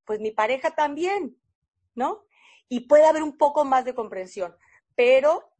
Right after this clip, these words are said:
definitivamente hay una herida profunda. Las, las infidelidades hieren mucho a la persona, en lo más profundo, porque es, es esa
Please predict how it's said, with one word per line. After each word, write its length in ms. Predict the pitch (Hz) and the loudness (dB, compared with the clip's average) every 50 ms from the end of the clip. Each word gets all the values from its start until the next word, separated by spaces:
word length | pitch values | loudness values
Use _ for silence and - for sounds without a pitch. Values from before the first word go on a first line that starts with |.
| _ _ _ | _ _ _
definitivamente 1000 | 185 220 214 214 - 233 214 202 196 202 - 285 294 294 277 262 262 262 254 247 | -10 -10 -10 -10 -10 -14 -16 -16 -16 -14 -10 -4 -4 -2 -2 -2 -6 -8 -6 -4
hay 160 | 220 214 208 | -4 -4 -6
una 280 | 226 220 214 208 208 - - | -6 -6 -4 -6 -6 -6 -8
herida 720 | 202 190 180 180 208 233 247 262 277 247 269 269 277 277 277 | -6 -6 -6 -6 -6 -8 -10 -8 -4 -2 0 0 0 -2 -4
profunda. 560 | - 214 196 190 _ 202 190 185 180 165 151 | -6 -8 -8 -10 _ -12 -12 -10 -10 -10 -8
Las, 280 | 160 175 175 170 170 - _ | -4 -4 -4 -4 -4 -8 _
las 300 | - 185 180 170 170 - | -10 -8 -8 -8 -8 -12
infidelidades 720 | 180 175 - 196 180 175 180 185 190 208 220 233 254 254 _ _ | -18 -20 -12 -8 -8 -8 -6 -4 -2 -2 -2 -2 -2 -6 _ _
hieren 300 | 254 277 269 285 269 254 | -10 -10 -8 -6 -6 -4
mucho 340 | 262 277 285 269 - 254 220 | -4 -4 -6 -6 -2 -2 0
a 40 | 202 | 0
la 120 | 196 190 | 0 -2
persona, 420 | 208 196 - - 170 156 - - _ - | -6 -12 -14 -14 -14 -14 -16 -18 _ -12
en 460 | 190 214 214 214 220 220 220 220 220 | -10 -10 -10 -10 -10 -12 -12 -10 -10
lo 100 | 220 202 | -10 -10
más 440 | - 240 262 277 285 294 294 277 247 | -8 -8 -6 -4 -4 -4 -4 -6 -6
profundo, 520 | - 240 233 - 226 220 220 185 180 175 _ _ _ _ _ _ _ _ _ _ | -6 -6 -6 -6 -8 -10 -6 -6 -6 -6 _ _ _ _ _ _ _ _ _ _
porque 1200 | _ 233 233 226 226 226 - _ _ - 226 214 208 208 208 208 208 202 202 196 190 185 180 180 185 _ _ _ _ _ _ _ _ - | _ 0 0 0 0 -4 -10 _ _ -2 0 0 0 0 -2 -2 -4 -4 -6 -6 -6 -8 -10 -10 -14 _ _ _ _ _ _ _ _ -6
es, 680 | 220 220 226 233 233 247 262 247 - - _ _ _ _ _ _ _ - | -4 -2 0 0 -2 -2 -6 -10 -16 -20 _ _ _ _ _ _ _ -6
es 280 | 240 240 240 240 - - | -4 -4 -4 -6 -8 -10
esa 840 | 285 269 262 - - 294 277 269 262 254 254 240 240 226 214 208 | -10 -10 -10 -6 -4 -2 -2 0 0 0 0 0 0 0 0 -2